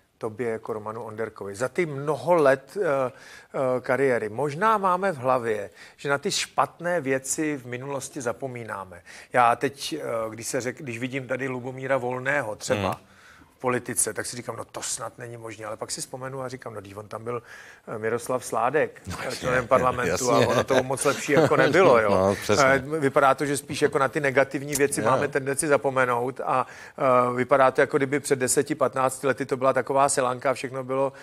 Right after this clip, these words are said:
Speaker 1: eh, v pohodě a teď to byla katastrofa, protože tady máme Volnýho a Babiše a tak dále. Ale přesto, co ti vadí jako nejvíc s tou tvojí zkušeností?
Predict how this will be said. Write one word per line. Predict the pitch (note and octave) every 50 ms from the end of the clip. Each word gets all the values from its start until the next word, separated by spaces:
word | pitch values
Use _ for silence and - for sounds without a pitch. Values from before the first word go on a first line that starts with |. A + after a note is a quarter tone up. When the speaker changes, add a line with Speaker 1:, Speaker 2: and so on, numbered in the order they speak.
| - - - _
Speaker 1:
eh, | - D3
v | A#2+ -
pohodě | - C3+ A#2+ C3 C3+ B2+ C3+
a | B2+
teď | - C#3+ C3
to | D3 C#3+
byla | C3 C#3 D3 D3
katastrofa, | C#3+ C3 - - B2+ - - D3+ C#3 A#2+ C#3 C3+
protože | A#2+ C3 A#2 A#2+ B2 B2+
tady | B2+ C3 B2+ C3+
máme | C3 C3+ C3+ C3+ C3+ C#3 C3+ B2 A#2+
Volnýho | A2 A2+ B2 B2+ B2+ C3 C#3 C3+ C3 C3+ C3+ C3+ C#3
a | B2+
Babiše | A2 A2 A#2 A#2 C3 B2 - - D3
a | C#3 C3
tak | - C#3 C3
dále. | B2+ B2+ B2 A#2+ A#2 G#2+ - - - - - -
Ale | - C#3+ C3
přesto, | - - D#3 C3 - - A#2
co | - D#3
ti | D3+ - G3 F3+
vadí | E3 D3 C3 B2+
jako | B2+ A#2+ A2+ - -
nejvíc | A#2 A2+ G#2+ G#2+ G#2 -
s | -
tou | - - A3+ A#3+
tvojí | A#3 B3 B3 -
zkušeností? | - - G#3 - G#3 D#3 A2 G#2 - - - D3